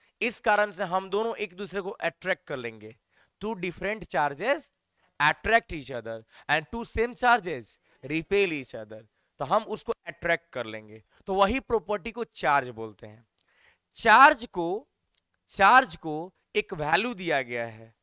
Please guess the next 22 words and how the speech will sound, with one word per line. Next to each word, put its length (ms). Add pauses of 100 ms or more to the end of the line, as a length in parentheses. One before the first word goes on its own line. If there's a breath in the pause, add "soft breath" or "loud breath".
(180)
और 120
वो 160
वैल्यू 280
दिया 220
गया 220
है 80
one 280 (140)
point 300
six 180
into 180
ten 140
to 60
the 80
power 280 (340)
minus 460
nineteen 400 (120)
coulomb। 360 (400)
कूलॉम 360
नामक 300
एक 100
साइंटिस्ट 640
थे 160